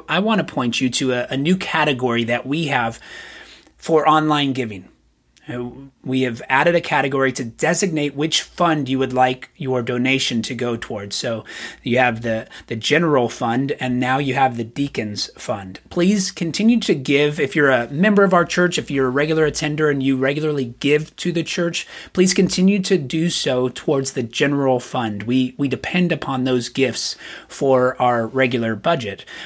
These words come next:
But now, whenever you have an additional gift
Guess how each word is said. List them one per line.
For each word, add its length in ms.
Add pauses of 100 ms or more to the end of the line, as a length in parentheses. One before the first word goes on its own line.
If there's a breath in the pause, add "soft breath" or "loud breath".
(100)
But 240
now, 320
whenever 300
you 120
have 160
an 60
additional 640
gift 440